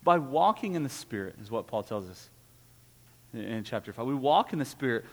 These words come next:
We set our minds on the things of the Spirit. That's how we sow into the Spirit. We, we walk by the Spirit. We set our things on the, on the, our minds on the things of the Spirit, and we, we seek after that. And that's what God wants us to do.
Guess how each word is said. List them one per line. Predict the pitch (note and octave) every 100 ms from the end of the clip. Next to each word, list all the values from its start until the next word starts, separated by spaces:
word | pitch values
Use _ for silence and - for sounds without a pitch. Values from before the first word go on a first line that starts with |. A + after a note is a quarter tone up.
| -
We | E3
set | - G#3
our | F#3+
minds | F3 E3+ G3 F3+
on | F3+
the |
things | E3+ - G3 A#3 F#3
of |
the | C#3+
Spirit. | C3+ D#3 C#3+
That's | F3+ -
how |
we | G#3+
sow | D#3 - D3+ C#3+ D3 - -
into | C#3
the | C#3+
Spirit. | - G#3 G#3
We, | D#3 D#3 - -
we | E3+ E3+ - - C#3
walk | D3 G#3 A#3 - - - -
by | C#3 D3+
the | C#3+
Spirit. | C3 - D3+
We | D3
set | - F#3+
our |
things | E3+ F#3+ F#3+
on | F3+
the, | D#3 C#3+ - -
on | D3+
the, | C#3 - - -
our | D3+
minds | D3 E3 F3+
on | E3
the |
things | C#3+ F3 F#3
of | E3
the |
Spirit, | D3+ - G#3+ G3+
and | E3+
we, | F3+ - -
we | F#3
seek | E3+ - A3+ G#3+
after | F#3 G3+ D4+ E3
that. | C3 C3+
And |
that's | F3+ G3
what | F#3+
God | F3 F3+ D#3+
wants | E3+ G3 G#3+
us | F#3
to | -
do. | D#3 A3+ A#3